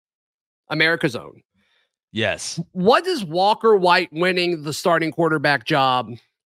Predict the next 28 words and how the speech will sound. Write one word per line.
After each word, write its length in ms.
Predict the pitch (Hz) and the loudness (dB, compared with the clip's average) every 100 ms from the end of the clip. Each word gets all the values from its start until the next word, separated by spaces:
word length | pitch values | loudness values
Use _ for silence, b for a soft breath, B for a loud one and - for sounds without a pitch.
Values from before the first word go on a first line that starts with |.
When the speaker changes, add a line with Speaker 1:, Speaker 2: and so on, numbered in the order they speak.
| _ | _
Speaker 1:
look 320 | 123 147 135 | -2 0 0
like? 240 | 110 90 - _ _ _ | -4 -8 -12 _ _ _
Because 440 | 202 196 214 180 - | -2 2 0 0 -6
to 180 | - | -2
me, 580 | 208 220 311 254 202 180 - _ _ _ _ _ _ _ _ _ _ _ _ _ _ - | -2 0 0 0 -2 -6 -12 _ _ _ _ _ _ _ _ _ _ _ _ _ _ -4
to 100 | 196 | 0
go 200 | 196 254 | 2 2
back 260 | 247 233 - | 2 0 0
to 60 | |
what 200 | 208 - | -2 -2
you 60 | 196 | -4
said 240 | - 185 | -2 -2
a 40 | 170 | 0
few 160 | 170 | 0
minutes 320 | 147 135 - | 2 0 -2
ago, 380 | 143 104 78 82 - _ _ _ | -8 -8 -8 -10 -14 _ _ _
Peyton 320 | 202 247 262 | -2 -2 -2
Thorne 300 | - 196 190 | 0 2 2
is, 340 | 175 156 117 - | 2 -2 -6 -4
is 180 | 160 127 | -4 -2
the 80 | |
favorite. 440 | 165 160 127 87 - _ _ _ _ _ _ - | -2 0 -2 -4 -14 _ _ _ _ _ _ -4
And 100 | 170 | 0
I 80 | 202 | 2
think 240 | 240 233 | 0 -2
if 140 | 196 - | -2 -2
it's 160 | 180 | -6
close, 800 | - - 226 143 117 - - - | -6 0 2 2 0 -10 -12 -14